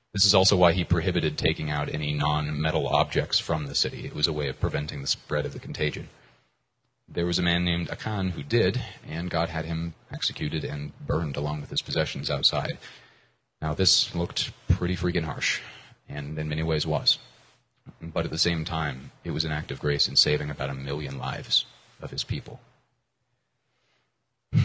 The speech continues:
Maybe this is like that. I don't know. Maybe there'll be a specific reason that we learn in a few more years, or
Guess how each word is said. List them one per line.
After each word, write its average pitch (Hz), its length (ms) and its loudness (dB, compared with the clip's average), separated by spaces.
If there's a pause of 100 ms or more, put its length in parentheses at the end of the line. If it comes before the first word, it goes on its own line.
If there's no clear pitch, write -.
(340)
Maybe 92 140 0
this 92 160 2
is - 140 2
like - 160 -10
that. 131 160 -12 (360)
I 143 100 0
don't 76 140 0
know. 65 160 -6 (600)
Maybe 87 220 4
there'll 101 200 8
be 98 160 4
a 87 40 4
specific - 440 0
reason 87 320 2
that 78 80 -4
we 80 80 -2
learn 80 260 2
in 73 80 0
a 71 40 -6
few 80 180 -4
more 80 200 -2
years, 67 460 -2
or 71 120 0